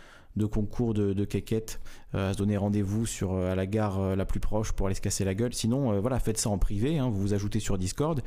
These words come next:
et vous discutez, euh, tranquillement, ensemble, sans, sans polluer,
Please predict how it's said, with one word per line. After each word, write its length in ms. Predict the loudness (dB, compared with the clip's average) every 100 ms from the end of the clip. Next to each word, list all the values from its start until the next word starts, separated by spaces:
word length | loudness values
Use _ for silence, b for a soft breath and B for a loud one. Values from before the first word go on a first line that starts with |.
| B B B -2
et 80 |
vous 160 | 0 2
discutez, 680 | 0 -2 -4 -2 0 0 -4
euh, 380 | -2 0 0 -2
tranquillement, 640 | -2 -4 -4 -2 0 0 0
ensemble, 640 | 0 0 0 0 0 0
sans, 340 | -2 -2 -2 -2
sans 200 | -2 -2
polluer, 480 | 0 0 0 -2